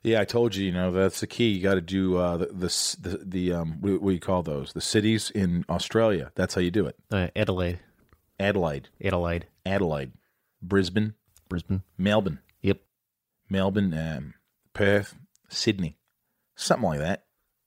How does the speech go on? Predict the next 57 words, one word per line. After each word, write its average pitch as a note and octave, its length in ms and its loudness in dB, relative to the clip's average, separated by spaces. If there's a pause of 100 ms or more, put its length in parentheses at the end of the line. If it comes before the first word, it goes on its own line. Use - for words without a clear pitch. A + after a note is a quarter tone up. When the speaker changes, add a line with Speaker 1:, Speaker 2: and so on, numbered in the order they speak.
(140)
Speaker 1:
<laughs> C#3+ 1000 0
I C#3 120 4
mean, C3+ 100 4
that's B2 240 2
how F2 140 4
I D#2 120 0
do C#2+ 140 -4
it C2 80 -4
anyway. C2+ 420 -6 (480)
Hey, A2+ 100 2
that A2 120 0
was G#2+ 100 0
the G#2 80 2
hundredth G2 240 2
episode, F#2 380 2
so G#2 100 0
give G2+ 140 2
yourselves F#2+ 380 2
a D#2 40 -4
hand. E2 240 -2
Thank G2 240 0
you. F#2 160 -2
Who, D3 220 0
how C3 160 0
many F#3+ 160 2
people C3 160 -4
do G#2+ 40 2
you G2+ 40 2
think G2+ 140 -4
have D#2+ 100 -6
listened F#2 240 0
to - 120 -8
every F2 260 0
episode? C2 500 -6
I G#2 80 2
wonder B2 220 4
if G2 60 -4
there's F2 160 2
any D#2 200 -2
that D2+ 240 -6
has F#2 140 -4
actually F#2 280 2
listened F2+ 220 0
to E2+ 80 0
a D2+ 40 0
hundred E2 360 -2
of C#2+ 100 -6
them. C2+ 200 -10 (320)
That's A2 180 2
gonna G#2+ 120 -2
be G2+ 100 -4
tough. E2+ 260 -4
If F#2+ 140 -4
you C#3 160 0
are, B2+ 280 0
tweet G#2+ 360 -2
me F#2 300 0